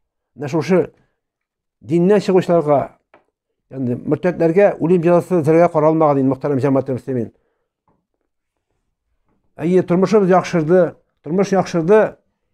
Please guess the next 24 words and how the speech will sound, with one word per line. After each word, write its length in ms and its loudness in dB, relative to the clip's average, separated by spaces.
Кызганычка 480 0
каршы, 480 2
исламны 420 -2
кабул 260 2
итеп 240 -4
тә, 240 -4
иманы 360 2
зәгыйфь 280 0
булып, 300 0
шушы 220 -6
дөнья 240 2
малына 260 2
алданып, 480 2
шайтан 420 0
васвасына 440 0
бирелеп, 340 2
бүгенге 300 2
көндә 240 0
шушы 200 -10
менә 160 0
хәдистә 400 -2
әйткәнчә, 380 -2
Пәйгамбәребез 500 0
иртән 400 -4